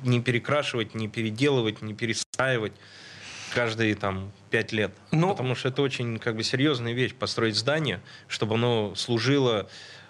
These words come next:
Speaker 1: максимально долго.
Speaker 2: Ну, люди у нас недоверчивые, они так, э, могут посмотреть на эти цифры и сказать: «А кто сказал, что двадцать пять лет проживёт?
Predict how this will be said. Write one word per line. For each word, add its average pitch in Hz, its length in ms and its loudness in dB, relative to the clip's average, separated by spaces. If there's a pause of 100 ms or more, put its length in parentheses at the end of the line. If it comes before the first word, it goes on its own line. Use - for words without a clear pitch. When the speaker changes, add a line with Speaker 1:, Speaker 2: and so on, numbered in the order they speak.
Speaker 1:
максимально 117 580 0
долго. 95 260 -4 (320)
Speaker 2:
Ну, 214 220 4
люди 185 300 2
у 196 60 4
нас 180 240 -2
недоверчивые, 175 680 2
они 147 140 0
так, 143 220 -4
э, 151 40 2
могут 143 440 2
посмотреть 208 420 0
на 175 60 2
эти 151 160 -2
цифры - 280 0
и - 20 0
сказать: 127 260 -2
«А 175 60 0
кто 277 160 -2
сказал, 131 300 0
что - 140 -4
двадцать 120 260 0
пять 123 160 -2
лет 117 120 0
проживёт? 113 420 0